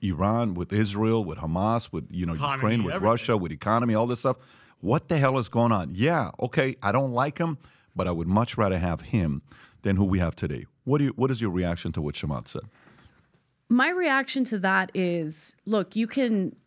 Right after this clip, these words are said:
Speaker 3: look at the policies that he implemented and grade him on that, but I think that's entirely separate from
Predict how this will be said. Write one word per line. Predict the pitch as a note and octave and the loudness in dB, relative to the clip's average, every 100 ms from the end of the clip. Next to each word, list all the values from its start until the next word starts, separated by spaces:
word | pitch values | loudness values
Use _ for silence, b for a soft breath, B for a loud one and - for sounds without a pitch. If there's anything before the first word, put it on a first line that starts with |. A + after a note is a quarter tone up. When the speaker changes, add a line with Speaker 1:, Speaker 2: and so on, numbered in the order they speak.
| - | -8
Speaker 3:
look | F#3 A3+ B3+ | 0 0 2
at | A#3+ G#3 - | 0 0 0
the | F3+ | -4
policies | - - B3+ A#3+ B3 - A#3 G#3+ G#3 G3+ F#3+ | -4 0 2 4 2 2 2 2 2 2 0
that | F#3+ | 0
he | F3+ D#3+ | 0 0
implemented | F#3 F#3 F3+ E3+ E3+ F3+ E3 D#3+ E3 | 0 0 0 -2 0 0 0 -2 -4
and | E3+ E3 D#3+ D3+ - - E3 | -2 0 0 -4 -10 -14 -12
grade | - E3+ F#3+ F#3+ F3 | -6 0 2 2 2
him | F3+ E3+ D#3+ | 2 2 2
on | E3 D#3 D3 | 0 0 0
that, | D#3+ D3+ G#3 A#3 F3 | 0 2 2 0 -2
but | F#3 | 0
I | F3+ | 0
think | G#3+ G#3+ | 0 0
that's | G3+ F#3 | 0 0
entirely | E3+ E3+ F3+ F3+ E3 | -4 0 2 2 0
separate | D3+ - D#3+ - B3+ C#4 - _ | 0 2 0 0 0 0 -4 _
from | - G3+ F3+ F3 E3+ D#3+ | -4 0 2 2 0 -4